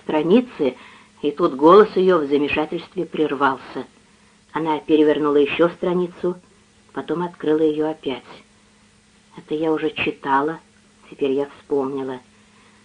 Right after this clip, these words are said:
Она продолжала листать книгу, и ее безмятежное чело чуточку затуманилось. «Наверное, я и сама уснула», — сказала она, глядя на него дружелюбно и немножко смущенно. «Мне кажется, что я прочла уже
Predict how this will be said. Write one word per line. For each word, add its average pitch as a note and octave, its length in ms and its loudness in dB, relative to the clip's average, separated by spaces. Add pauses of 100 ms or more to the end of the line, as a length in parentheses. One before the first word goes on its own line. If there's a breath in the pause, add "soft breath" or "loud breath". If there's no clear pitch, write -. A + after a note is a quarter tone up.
Она C#3 340 -4
продолжала C#3+ 580 -2
листать C#3+ 520 -4
книгу, D3+ 460 -2 (380 loud breath)
и C#3+ 80 0
ее C#3+ 200 4
безмятежное D3 760 0
чело D3 320 2
чуточку F#3 520 -6
затуманилось. D3 760 -4 (880 soft breath)
«Наверное, D3+ 720 0
я C#3+ 200 2
и C#3+ 140 0
сама C#3+ 300 0
уснула», — C#3+ 680 -4 (540 loud breath)
сказала C#3 420 -4
она, C#3 180 -4
глядя C#3 300 0
на C3+ 80 -2
него C#3 240 0
дружелюбно D3+ 840 0 (240 loud breath)
и - 40 -10
немножко C#3 520 -4
смущенно. C3 760 -4 (880 soft breath)
«Мне C#3+ 340 -4
кажется, A3 400 -2
что - 220 -8
я E3+ 200 -2
прочла E3 480 -4
уже E3 320 -2